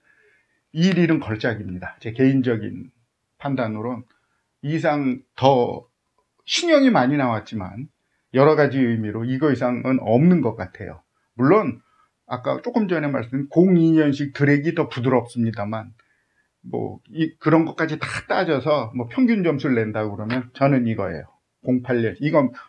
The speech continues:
공팔 년식 만 팔천 에이치지입니다. 개조된 거는 요거, 요거뿐입니다. 공팔 년식 스텔라는 아무런 내부에는 손댄 부분이 없어요. 오로지 핸들 노브만. 제가 요런 모양, 버섯 모양이 손이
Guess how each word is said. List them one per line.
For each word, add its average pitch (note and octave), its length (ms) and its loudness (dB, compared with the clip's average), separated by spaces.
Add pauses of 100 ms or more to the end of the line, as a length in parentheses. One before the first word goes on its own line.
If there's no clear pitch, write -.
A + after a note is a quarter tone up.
공팔 D#3 380 2
년식 D3+ 320 0
만 B2+ 260 2
팔천 C#3 500 -6
에이치지입니다. A#2 840 -4 (640)
개조된 C#3+ 480 6
거는 A#2+ 320 0
요거, G#2+ 300 -4
요거뿐입니다. B2+ 800 0 (640)
공팔 C#3 360 -2
년식 B2+ 320 -4
스텔라는 B2 640 -8
아무런 F3+ 600 2
내부에는 D3 520 8
손댄 G3+ 420 4
부분이 C3 320 2
없어요. G#2+ 420 0 (720)
오로지 A#2+ 300 -6
핸들 D3 340 0
노브만. B2+ 560 6 (580)
제가 B2+ 340 -2
요런 C3+ 480 6 (180)
모양, A2 400 -4
버섯 C#3 240 2
모양이 A#2 800 0
손이 - 400 -8